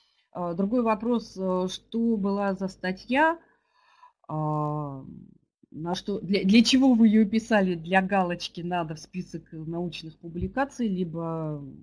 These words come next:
какие-то, м, были иные цели, иная ценностная мотивация. А, да, ну, один раз в месяц это вообще замечательно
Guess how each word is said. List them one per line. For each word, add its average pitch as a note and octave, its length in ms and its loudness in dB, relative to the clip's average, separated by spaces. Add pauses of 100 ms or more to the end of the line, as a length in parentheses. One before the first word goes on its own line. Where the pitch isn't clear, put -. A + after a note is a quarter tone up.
(460)
какие-то, D3+ 520 -14 (600)
м, - 420 -20
были E3 280 2
иные G3 460 8
цели, C4 520 4
иная A#3 400 6 (640)
ценностная A3 540 4
мотивация. G3 800 -6 (600)
А, D#3 380 -12
да, A3 260 -6
ну, A3+ 420 -2
один A#3+ 340 4
раз B3 260 2
в - 20 2
месяц C4 440 2
это G3+ 480 -2
вообще F3+ 380 -6
замечательно F3+ 800 -4